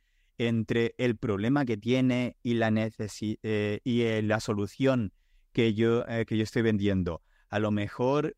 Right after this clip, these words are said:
cuando alguien entra a mi perfil está viendo en el banner,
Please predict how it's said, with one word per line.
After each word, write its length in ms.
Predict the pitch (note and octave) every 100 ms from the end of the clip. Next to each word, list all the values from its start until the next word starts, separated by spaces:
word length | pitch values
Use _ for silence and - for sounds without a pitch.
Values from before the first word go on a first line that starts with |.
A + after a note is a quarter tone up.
| -
cuando 300 | C3+ B2+ B2
alguien 580 | C3+ C3+ C#3 C3 A#2+ -
entra 520 | - C3+ C3 A#2 C3
a 40 | B2
mi 140 | B2+
perfil 480 | A2+ A#2 A2+ B2+ B2+
está 340 | A#2 A2 A#2+
viendo 420 | A#2 A#2+ A#2+ A2 A2
en 100 | G#2
el 140 | G2+
banner, 540 | G#2 B2+ C3 G2+ E2